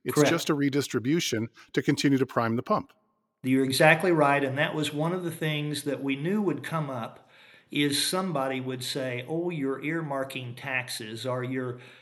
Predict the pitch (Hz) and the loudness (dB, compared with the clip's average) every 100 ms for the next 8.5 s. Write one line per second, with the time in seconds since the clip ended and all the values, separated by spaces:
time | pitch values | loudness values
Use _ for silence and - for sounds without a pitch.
0 | - - 165 160 139 139 147 139 - 127 | -12 -4 -4 -2 -6 -2 -2 -2 -2 -2
1 | 127 120 139 139 139 123 117 131 - 123 | -2 0 0 0 -2 -6 -6 -6 -6 -6
2 | 120 135 180 117 - - - 127 123 120 | -4 -2 -2 -4 -10 -20 -14 -10 -6 -6
3 | 127 127 - - - - - 139 135 - | -4 -6 -8 -16 -20 -12 -4 -4 -4 -6
4 | 139 135 208 147 147 139 165 190 135 123 | -8 -6 -6 2 4 6 4 4 0 -4
5 | - 202 160 143 - 131 139 131 - 139 | -2 0 0 -4 -10 -4 -2 0 -4 -8
6 | 127 - - 170 214 175 120 123 123 147 | -6 -4 -2 -2 0 -2 -4 -6 -4 -4
7 | 117 127 185 139 117 120 117 120 - - | -4 -6 -6 -6 -8 -8 -8 -8 -8 -6
8 | 175 180 107 107 | -8 -8 -10 -14